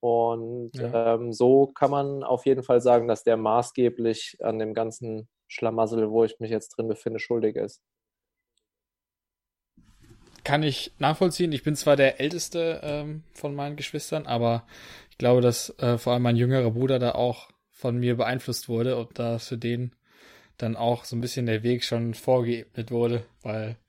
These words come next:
Speaker 2: der immer das machen wollte, was, was ich auch machen wollte. Oder wir das dann auch eben irgendwie zusammen gemacht haben. Wobei bei uns der Altersunterschied auch irgendwie ein bisschen kleiner ist.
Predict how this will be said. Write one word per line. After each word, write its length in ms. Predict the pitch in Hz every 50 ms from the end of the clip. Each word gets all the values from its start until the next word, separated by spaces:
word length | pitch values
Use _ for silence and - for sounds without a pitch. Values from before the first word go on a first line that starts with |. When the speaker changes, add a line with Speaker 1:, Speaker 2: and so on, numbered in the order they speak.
| _ _ _ _ 117
Speaker 2:
der 140 | 113 113
immer 160 | 120 123 120 113
das 220 | 120 117 113 -
machen 260 | 120 117 117 120 110
wollte, 260 | 110 110 113 - 110
was, 300 | 104 104 - - - - _ _
was 120 | - -
ich 160 | - 117 117 -
auch 140 | 127 117
machen 300 | 120 117 113 113 113 110
wollte. 340 | 117 113 117 - 143 139 131 - _ - - - - - -
Oder 220 | - 156 - 113 117
wir 80 | 120
das 180 | 117 123 117 -
dann 140 | 110 107 110
auch 160 | 113 - 120
eben 340 | 123 110 110 110 113 123 - _
irgendwie 260 | - 113 110 110 110
zusammen 320 | 104 - 123 120 117 123 127
gemacht 300 | 123 127 131 123 - -
haben. 180 | 135 131 131 - - - - - - _ -
Wobei 240 | 110 104 117 117
bei 80 | 113 117
uns 160 | 120 120 113
der 160 | - 120 101
Altersunterschied 720 | 113 123 120 120 110 104 - 120 107 107 - - 113 107 123
auch 180 | 110 104 -
irgendwie 320 | 120 110 107 104 104 101 -
ein 300 | _ _ _ _ _ _
bisschen 300 | 127 110 - 123 110 104
kleiner 360 | - 113 110 110 110 110 107
ist. 260 | 113 110 - - -